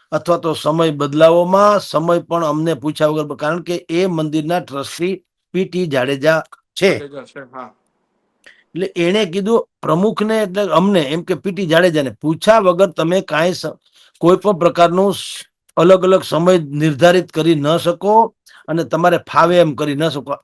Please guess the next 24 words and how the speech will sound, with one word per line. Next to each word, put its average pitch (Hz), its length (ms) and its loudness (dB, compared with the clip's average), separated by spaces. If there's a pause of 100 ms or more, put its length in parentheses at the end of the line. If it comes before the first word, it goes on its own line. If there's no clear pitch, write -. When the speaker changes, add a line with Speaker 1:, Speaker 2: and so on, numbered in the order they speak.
Speaker 1:
આવી 170 320 4
બાબતમાં 180 500 2
બેયને 156 340 0
ડખો 139 360 -4
થયો. 156 360 -2 (1700)
હવે 175 240 -4 (120)
ઈ 233 440 0
વાતને 202 840 0
આધારે 156 1000 0 (720)
પાસા 156 460 4
થાય 190 500 0 (580)
તો 208 120 0
ઈ 220 200 -2
વધારે 156 560 2
પડતી 208 420 -2
તો 180 320 -4 (100)
સજા 180 340 2
ગણાય 151 560 -2
જ. 131 120 -8 (1120)
કારણ 180 160 -2
કે 202 120 0
જો 196 160 0 (160)
આ 165 320 6
વાત 214 280 4